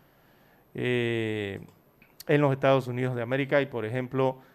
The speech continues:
la Universidad de Monmouth, eh, le ha preguntado a los ciudadanos norteamericanos qué opinan del proceso de transición que se está viviendo en ese país. Y los resultados han sido de que, si bien la mayoría confía en el proceso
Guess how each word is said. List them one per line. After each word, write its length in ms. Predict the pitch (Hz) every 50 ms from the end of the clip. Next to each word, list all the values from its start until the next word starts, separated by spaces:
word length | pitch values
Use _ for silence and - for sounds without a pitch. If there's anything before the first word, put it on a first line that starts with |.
| _ _ _ _ _ _
la 140 | 135 131 131
Universidad 600 | 131 127 123 120 117 104 117 120 127 127 135 139
de 540 | 135 131 147 139 135 127 123 113 110 107 104
Monmouth, 800 | 98 110 113 127 131 131 127 123 131 151 151 143 143 151 151 - - - - _ _ _ _ _ _ _ _ _ _ _ -
eh, 540 | 135 131 127 123 123 117 113 110 110 107 104
le 200 | 107 113 127 131
ha 100 | 139 139
preguntado 540 | 147 160 151 135 131 123 123 160 160 156 147
a 40 | 139
los 120 | 131 127
ciudadanos 420 | - 131 120 120 123 131 135 135
norteamericanos 720 | 135 131 113 - 117 110 113 113 110 - 127 127 131 131 131
qué 140 | - 156 156
opinan 420 | 147 151 - 160 151 143 135 127
del 140 | 120 120 -
proceso 360 | - 113 107 127 123 - 143
de 60 | 131 123
transición 600 | - 117 117 107 110 110 - - 160 156 139 131
que 100 | 123 110
se 80 | 101
está 180 | 104 - 123 123
viviendo 380 | 120 117 117 120 120 123 120
en 120 | 120 110 113
ese 200 | 113 - 127 110
país. 580 | - 107 107 117 127 131 127 123 - - - - _ _ _ _ _ _ _ _ _ _ _ _ _ _ _ _ _ _ _
Y 160 | - 135 135 147
los 160 | 151 143 143
resultados 600 | 135 120 123 127 117 120 139 135 135 139 135 139 139
han 120 | 131 123
sido 380 | 120 - 143 143 143 143 139 139
de 200 | 131 127 123 -
que, 180 | - 123 117
si 140 | - - 117
bien 240 | 117 135 160 165 165
la 100 | 165 156
mayoría 680 | 143 135 127 123 123 123 135 143 143 139 139 135 135
confía 480 | - 139 127 120 113 - - 170 170 151
en 100 | 131 123
el 100 | 120 113
proceso 760 | - 131 123 110 - - 151 131 135 - - 143 160 202